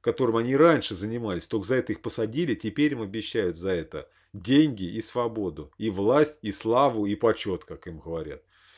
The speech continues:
У всех, у милиции, у рядовых.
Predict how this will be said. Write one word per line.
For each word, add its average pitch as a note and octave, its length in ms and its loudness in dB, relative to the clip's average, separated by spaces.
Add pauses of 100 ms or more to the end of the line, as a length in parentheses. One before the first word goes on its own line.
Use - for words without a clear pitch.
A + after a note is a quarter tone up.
(160)
У A2 100 0
всех, F2+ 420 -6
у F2 40 -10
милиции, E2+ 720 -4
у D2+ 300 -14 (340)
рядовых. F2 640 -4